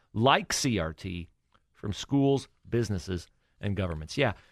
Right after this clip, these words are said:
you at Columbus Academy and Olentangy and Pickerington and Hilliard, you think you're so enlightened to bring C R T into your schools.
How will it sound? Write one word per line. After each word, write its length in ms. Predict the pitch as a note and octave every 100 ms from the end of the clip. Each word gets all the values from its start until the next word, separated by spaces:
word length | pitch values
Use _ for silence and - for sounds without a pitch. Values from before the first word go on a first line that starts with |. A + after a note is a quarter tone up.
| _
you 300 | B2+ G#3 C#4
at 80 | -
Columbus 420 | F#3+ G3 G3 F3
Academy 560 | E3+ E3+ E3+ E3 E3+ D#3+
and 100 | C#3
Olentangy 920 | E3 E3+ D3+ D3+ D#3+ D#3 D3+ D3+ C3+ _ _ _ _ - -
and 140 | C3+ B2+
Pickerington 480 | C#3 D3 C3 C3+ C3
and 120 | A#2
Hilliard, 460 | C3+ C#3 C3 B2+ - _ _ _ _ _ _ _ _ _ _ _ _ _ _
you 120 | D#3+
think 380 | F3 - D#3 -
you're 100 | A2+
so 1040 | F#2+ - - - C#3+ C#3+ C#3+ C#3 C3 C#3 -
enlightened 880 | C3+ A#2 A2 G#2 G#2 - F2+ E2 - _ _ _ _ _ _ _ _ _ _ _ _ _ _ _ _ _ _ _
to 120 | -
bring 360 | G#2 C3 C3+ B2+
C 280 | - D3+ C#3+
R 160 | B2
T 360 | A#2+ - A#2+ G#2+
into 160 | G#2+ G2+
your 140 | F#2+
schools. 520 | - - G2+ G#2+ -